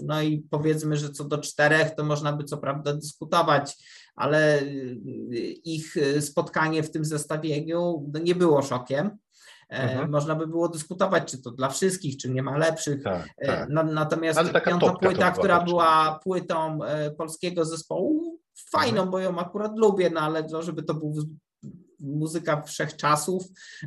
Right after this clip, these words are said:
Speaker 1: no ewidentnie widać, że ktoś to wrzucił po to, żeby po prostu,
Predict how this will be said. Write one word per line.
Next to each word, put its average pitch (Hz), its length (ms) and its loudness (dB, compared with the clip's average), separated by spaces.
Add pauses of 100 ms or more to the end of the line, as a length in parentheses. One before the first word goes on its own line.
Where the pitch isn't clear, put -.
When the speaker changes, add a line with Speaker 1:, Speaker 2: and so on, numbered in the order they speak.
Speaker 1:
no 185 160 2
ewidentnie 190 580 4
widać, 151 360 4
że 143 100 0
ktoś 143 260 -4
to 156 140 0
wrzucił 156 440 -2
po 151 120 2
to, 151 180 -2
żeby 143 260 -4
po 143 120 -12
prostu, 147 480 -2